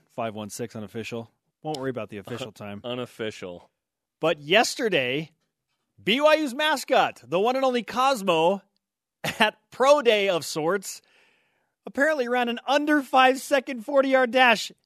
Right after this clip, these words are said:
Speaker 2: Yeah.
Speaker 1: What in the
Speaker 2: Four nine six.
Speaker 1: world?
Speaker 2: Four nine six official. Yeah, it was timed by Elisha Tuiaki and somebody else,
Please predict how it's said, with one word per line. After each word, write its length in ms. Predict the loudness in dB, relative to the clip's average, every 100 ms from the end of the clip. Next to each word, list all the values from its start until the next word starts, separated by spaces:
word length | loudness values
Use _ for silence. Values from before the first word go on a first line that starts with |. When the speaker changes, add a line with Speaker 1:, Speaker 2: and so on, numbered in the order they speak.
| _ -8
Speaker 2:
Yeah. 240 | -4 -4 -4 _ _ _ _ _
Speaker 1:
What 260 | -2 2 4
in 120 | 4
the 60 | 4
Speaker 2:
Four 40 |
nine 100 | 4 6
six. 80 |
Speaker 1:
world? 340 | 4 4 0 -4 _ _ _
Speaker 2:
Four 120 | -2
nine 200 | 0 0 -2
six 320 | -8 -10 -8
official. 720 | -12 -10 -10 -8 -8 -8 -10 _ _ _ _ _ -2
Yeah, 180 | 2 2
it 100 | 0
was 220 | -4 -8
timed 300 | -4 -4 -2
by 240 | 0 0
Elisha 320 | 0 -2 -4 -4
Tuiaki 600 | -6 -2 -2 -4 -8 -8
and 320 | -8 -10 -12 -12
somebody 320 | -10 -6 -4
else, 360 | -4 -6 -14